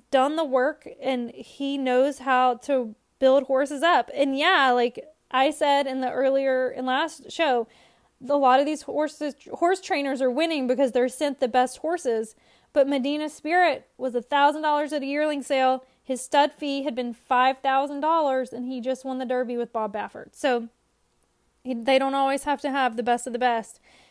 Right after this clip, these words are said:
And he took him and won the Derby. So anyway, that's it. We're watching the Triple Crown, and we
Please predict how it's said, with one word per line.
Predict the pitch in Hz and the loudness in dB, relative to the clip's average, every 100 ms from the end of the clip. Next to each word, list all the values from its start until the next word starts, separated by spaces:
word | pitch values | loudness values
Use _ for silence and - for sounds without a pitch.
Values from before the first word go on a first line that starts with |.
| _ | _
And | 254 240 226 | -6 -4 -4
he | 233 | -6
took | 226 240 233 | -4 -6 -4
him | 226 220 | -8 -10
and | 233 220 214 226 _ - | -10 -10 -10 -16 _ -14
won | 220 220 247 - | -12 -10 -14 -14
the | |
Derby. | 233 - - - | -14 -14 -16 -10
So | - 269 - _ _ - | -2 -2 -4 _ _ -8
anyway, | 311 381 | -2 2
that's | 285 302 392 | 6 4 4
it. | 254 | 2
We're | 277 | 2
watching | 269 285 - 320 | 6 4 4 -4
the | 330 | -4
Triple | 359 311 | -4 -6
Crown, | - 381 302 220 - | -2 0 0 -2 -6
and | 262 | -6
we | 254 262 247 | -2 -4 -6